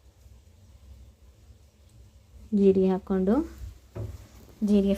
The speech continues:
ಫ್ರೈ ಆದ ನಂತರ ಒಣಮೆಣ್ಸಿನ್ಕಾಯಿ, ಬ್ಯಾಡಗಿ ಮೆಣಸಿನ್ಕಾಯಿ ಹಾಕ್ಕೊಂಡಿದ್ದೀನಿ. ಕರಿಬೇವು, ಕರಿಬೇವನ್ನ ಮುರಿದು ಹಾಕಿ ಇಡಿ ಇಡಿ ಹಾಕಬೇಡಿ. ಹಾಗೆ ನಾವು ರುಬ್ಬಿರೋಂತಹ ಮಸಾಲೆಗಳನ್ನ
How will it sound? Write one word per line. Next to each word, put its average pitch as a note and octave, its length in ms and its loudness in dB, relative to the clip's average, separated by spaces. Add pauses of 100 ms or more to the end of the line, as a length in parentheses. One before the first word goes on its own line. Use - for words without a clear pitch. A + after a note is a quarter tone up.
ಫ್ರೈ A3 180 2 (140)
ಆದ F3+ 100 -4 (100)
ನಂತರ F3 280 -6 (2000)
ಒಣಮೆಣ್ಸಿನ್ಕಾಯಿ, F#3+ 840 2 (140)
ಬ್ಯಾಡಗಿ F#3 380 2
ಮೆಣಸಿನ್ಕಾಯಿ G3 480 0
ಹಾಕ್ಕೊಂಡಿದ್ದೀನಿ. F3+ 580 -2 (1500)
ಕರಿಬೇವು, F#3 540 2 (440)
ಕರಿಬೇವನ್ನ G#3 600 2 (760)
ಮುರಿದು G#3+ 300 2
ಹಾಕಿ G3 340 0 (840)
ಇಡಿ G#3 220 4
ಇಡಿ G3 140 4 (100)
ಹಾಕಬೇಡಿ. F#3+ 460 -4 (520)
ಹಾಗೆ G3 240 0 (120)
ನಾವು F#3 240 2
ರುಬ್ಬಿರೋಂತಹ G3 580 2 (100)
ಮಸಾಲೆಗಳನ್ನ F#3 680 -2